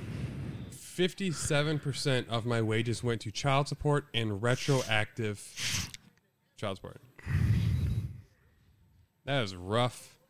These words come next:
times. I had a rough couple of years, dude. I lived in a, I was so lucky I lived in a house that was significantly cheaper.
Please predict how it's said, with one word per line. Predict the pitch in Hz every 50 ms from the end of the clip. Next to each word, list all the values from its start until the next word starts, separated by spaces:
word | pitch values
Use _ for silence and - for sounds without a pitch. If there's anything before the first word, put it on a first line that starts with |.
| _ _
times. | - - 135 120 107 101 98 -
I | 127 160
had | 180 160
a | 120 107
rough | 104 120 131 139 -
couple | - 139 - - 104
of | 90 -
years, | 143 135 120 107 98
dude. | - 113 107 107 101 98 - - _ _ - _ _ - - - - - - - - - - - - - - - _ _ _ _ _ _ _ _ _ - -
I | 110
lived | 110 123 131 131 127 123
in | 135 127
a, | 120 101 - -
I | 110 120
was | 131 123 110
so | - - - 151 156 151
lucky | 131 131 127 - - 147
I | 113 110 113
lived | 110 113 117 120 123 117 113
in | 117 110
a | 101
house | 92 110 110 110 101 - -
that | 113
was | 98 98 -
significantly | - 120 98 104 107 113 113 - - 147 98 127 135
cheaper. | 127 - 113 104 95 104 101 113 135